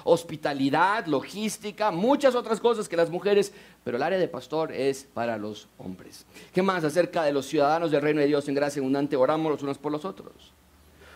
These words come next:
Una de las cosas que aprendimos en nuestra iglesia hermana en Guatemala con el pastor Justin Burkholder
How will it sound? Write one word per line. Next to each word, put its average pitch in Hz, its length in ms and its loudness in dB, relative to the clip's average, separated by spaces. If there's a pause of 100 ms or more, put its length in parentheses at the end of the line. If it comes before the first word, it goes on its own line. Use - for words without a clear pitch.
Una 180 160 2
de 175 80 2
las 147 120 -2
cosas 165 280 -2
que 170 80 2
aprendimos 156 580 2
en 143 40 -2
nuestra 127 220 -4
iglesia 156 400 2
hermana 147 520 2
en 143 100 0
Guatemala 139 640 0
con 127 140 -4
el 101 40 -8
pastor 120 360 -8
Justin 131 320 -4 (260)
Burkholder 139 560 -4